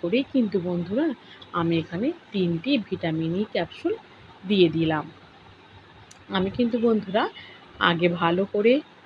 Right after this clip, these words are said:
কোড়ানিতে কুড়ে নিয়েছি অ্যালোভেরা, পেঁয়াজ, তার থেকে বন্ধুরা রসটা একদম ছাঁকুনিতে ছেঁকে কিন্তু বন্ধুরা শুধু কেবলমাত্রই রসটা নিয়েছি। দেখো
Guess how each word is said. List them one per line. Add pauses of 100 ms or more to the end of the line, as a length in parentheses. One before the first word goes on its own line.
(140)
কোড়ানিতে (100)
কুড়ে
নিয়েছি (640)
অ্যালোভেরা, (460)
পেঁয়াজ, (1800)
তার
থেকে
বন্ধুরা (480)
রসটা (120)
একদম (100)
ছাঁকুনিতে (460)
ছেঁকে
কিন্তু
বন্ধুরা
শুধু
কেবলমাত্রই
রসটা
নিয়েছি। (500)
দেখো